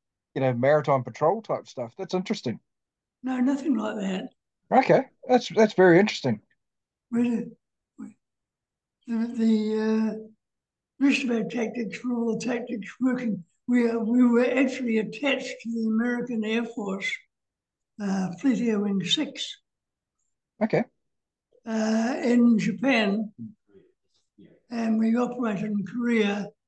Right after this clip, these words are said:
Speaker 2: Uh, they had sixteen, uh, Mariners, and
Speaker 1: Yep.
Speaker 2: we used to, we used to put four aircraft up there at a time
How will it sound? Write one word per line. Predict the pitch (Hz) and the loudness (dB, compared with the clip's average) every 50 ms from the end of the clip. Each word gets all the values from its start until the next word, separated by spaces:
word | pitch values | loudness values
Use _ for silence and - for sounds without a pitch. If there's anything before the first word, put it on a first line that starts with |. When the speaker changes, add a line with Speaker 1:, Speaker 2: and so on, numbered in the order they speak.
| _ _ _ _ _ _ _ _ _ _ _ 208 | _ _ _ _ _ _ _ _ _ _ _ -10
Speaker 2:
Uh, | 196 196 196 185 180 - _ _ _ _ _ _ - | -8 -6 -6 -8 -8 -12 _ _ _ _ _ _ -2
they | 262 269 269 208 | 2 2 4 4
had | 220 254 233 202 190 | 4 2 0 -2 -4
sixteen, | - - 285 240 - - - - 262 262 247 240 226 220 208 196 175 - _ _ _ _ _ _ _ _ _ _ _ _ _ _ _ _ _ _ _ _ 226 | -2 -2 -2 -2 -2 -4 -2 2 2 4 4 4 4 4 2 0 -4 -8 _ _ _ _ _ _ _ _ _ _ _ _ _ _ _ _ _ _ _ _ -10
uh, | 226 220 - 107 214 208 - - 202 202 202 196 - | -8 -6 -6 -6 -6 -6 -6 -6 -6 -6 -8 -8 -6
Mariners, | 233 247 262 262 262 254 226 202 190 208 240 262 302 - - - _ _ _ _ _ _ _ _ _ _ _ _ _ _ _ _ _ _ _ _ _ _ _ _ _ _ _ _ _ 226 | -4 0 2 2 2 2 2 0 0 -2 -2 -4 -4 -6 -8 -10 _ _ _ _ _ _ _ _ _ _ _ _ _ _ _ _ _ _ _ _ _ _ _ _ _ _ _ _ _ 0
and | 233 220 214 | 2 2 2
Speaker 1:
Yep. | 220 | 2
Speaker 2:
we | 240 254 262 | 2 2 2
used | 262 254 254 - 254 247 | 2 2 -2 -6 -6 -8
to, | 214 175 170 - - _ _ _ _ _ _ | -8 -10 -12 -16 -20 _ _ _ _ _ _
we | 262 269 | 0 2
used | 262 190 - | 2 2 -2
to | 262 214 | -8 -8
put | - 247 247 254 247 - - - | -8 -8 -8 -8 -8 -12 -14 -6
four | - 277 277 269 269 269 254 | -2 0 2 4 4 4 4
aircraft | 262 233 220 220 220 220 - 220 220 214 208 208 208 - 233 233 | 2 2 0 0 0 0 -4 -6 -4 -2 -2 -2 -4 -4 -6 -6
up | 233 - - 214 | -6 -6 -6 -4
there | 214 208 208 208 202 208 208 202 - _ _ _ _ _ _ 226 | -2 0 2 2 2 0 -2 -4 -10 _ _ _ _ _ _ -4
at | 226 214 | -2 -2
a | 208 190 170 | -2 -4 -4
time | 170 - 262 240 220 208 196 190 190 208 202 185 175 | -4 -4 -2 0 0 0 0 0 0 0 -2 -4 -6